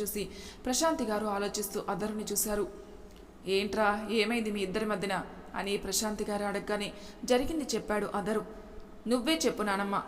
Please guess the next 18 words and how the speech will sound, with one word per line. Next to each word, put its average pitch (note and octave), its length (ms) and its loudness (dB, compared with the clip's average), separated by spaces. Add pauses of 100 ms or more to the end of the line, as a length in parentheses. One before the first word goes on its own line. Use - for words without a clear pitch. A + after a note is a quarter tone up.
ఎప్పుడు G#3 300 4
లేనిది G3+ 360 2
ఆయన G3+ 260 0
నాకు G3 240 0
ఫోన్ G#3 320 0
చేసి G3+ 180 0
ప్రేమగా G3+ 420 2
మాట్లాడితే G3+ 500 0
నా G3 120 0
రియాక్షన్ G3+ 440 2
ఇంతే G3 260 0
కదా." G3+ 260 0 (920)
"ఎంత G#3 280 4
కాదన్నా G#3 400 2
నా G3+ 140 2
కొడుకు G#3 280 -2
మంచోడే G#3 420 0
కదరా, G3+ 340 0